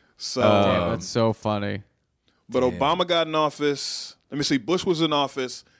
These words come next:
Speaker 1: and it was light, so it was cool. Obama got in office, man, and he hit the ground running. Like, we
Speaker 2: Mm.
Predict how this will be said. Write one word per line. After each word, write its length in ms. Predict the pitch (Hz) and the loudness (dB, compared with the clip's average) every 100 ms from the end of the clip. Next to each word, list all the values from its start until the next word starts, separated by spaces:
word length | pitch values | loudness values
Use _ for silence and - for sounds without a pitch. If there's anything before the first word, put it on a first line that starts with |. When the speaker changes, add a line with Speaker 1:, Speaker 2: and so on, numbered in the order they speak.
| _ | _
Speaker 1:
and 120 | - 101 | -14 -8
it 60 | |
was 180 | 117 135 | -6 -6
light, 360 | 143 143 151 - _ _ _ _ _ | -4 -2 -2 -6 _ _ _ _ _
so 560 | - 113 107 104 92 - _ _ - | -8 -6 -4 -8 -12 -18 _ _ -12
it 100 | 107 | -10
was 100 | 110 | -10
cool. 400 | - 143 147 156 _ _ | -4 -2 -2 -4 _ _
Obama 380 | - 90 110 123 | -14 -6 -4 -4
got 200 | 127 127 | -2 -2
in 60 | 127 | 0
office, 380 | 120 113 117 110 | -2 -4 -10 -8
man, 420 | 110 110 104 104 | -6 -4 -6 -6
and 140 | 95 95 | -8 -6
he 120 | 110 | -6
hit 220 | 110 104 | -6 -8
the 60 | 101 | -10
ground 600 | 101 101 98 92 90 92 | -8 -4 -4 -6 -10 -6
running. 380 | 98 95 82 - - _ _ _ | -2 -2 -4 -10 -16 _ _ _
Like, 280 | 101 90 - | -8 -6 4
we 160 | 113 | 6
Speaker 2:
Mm. 80 | 95 | 6